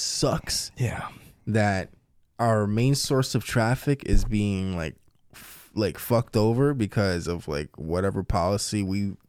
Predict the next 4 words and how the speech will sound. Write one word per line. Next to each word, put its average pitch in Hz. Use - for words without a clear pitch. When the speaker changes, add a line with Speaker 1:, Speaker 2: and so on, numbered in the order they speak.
Speaker 1:
quote 104
unquote 104
violated. 123
Um, 101